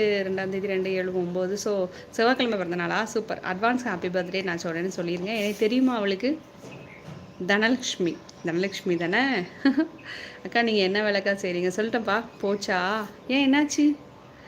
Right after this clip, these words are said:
லைக் போடுங்க, கமெண்ட் போடுங்க தங்கங்களா. நன்றி, நன்றி நாய் ஐயா, நன்றி. WhatsApp நம்பர் பண்ணாம். WhatsApp நம்பர் எதுக்குப்பா? இனிய மாலை வணக்கம் ஜே ஜே மோகன்.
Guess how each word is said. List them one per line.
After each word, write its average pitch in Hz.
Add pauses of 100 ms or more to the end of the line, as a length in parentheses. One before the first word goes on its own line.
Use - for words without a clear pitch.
(280)
லைக் 240
போடுங்க, 202
கமெண்ட் 196
போடுங்க 175
தங்கங்களா. 165 (320)
நன்றி, 190
நன்றி 185
நாய் 165
ஐயா, 156 (140)
நன்றி. 165 (680)
WhatsApp 214
நம்பர் 190
பண்ணாம். 156 (300)
WhatsApp 240
நம்பர் 220
எதுக்குப்பா? 175 (200)
இனிய 247
மாலை 196
வணக்கம் 175
ஜே 175
ஜே 175
மோகன். 165